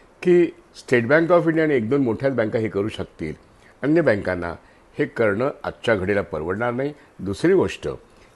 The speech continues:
हे जर झालं कमी, तर मग ठेवींवरची पण व्याजदर कमी होतील आणि ते काय ठेवींवरचे व्याजदर आठ, सव्वा आठ टक्क्यापेक्षा फार जास्त नाही आहेत, तिथे पण परिणाम होईल आणि मग लोक गुंतवणूक कुठे करतील?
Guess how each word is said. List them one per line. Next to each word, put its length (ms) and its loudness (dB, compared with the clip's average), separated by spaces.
हे 140 4
जर 160 6
झालं 360 2
कमी, 400 -2
तर 100 2
मग 140 2
ठेवींवरची 520 0
पण 160 2
व्याजदर 300 2
कमी 240 -2
होतील 360 -2
आणि 120 -6
ते 60 2
काय 120 0
ठेवींवरचे 460 2
व्याजदर 480 2
आठ, 180 2
सव्वा 260 4
आठ 120 -2
टक्क्यापेक्षा 540 -2
फार 260 -2
जास्त 280 -6
नाही 240 0
आहेत, 100 0
तिथे 220 0
पण 220 2
परिणाम 380 2
होईल 260 0
आणि 140 0
मग 200 0
लोक 640 0
गुंतवणूक 520 2
कुठे 240 -2
करतील? 380 -2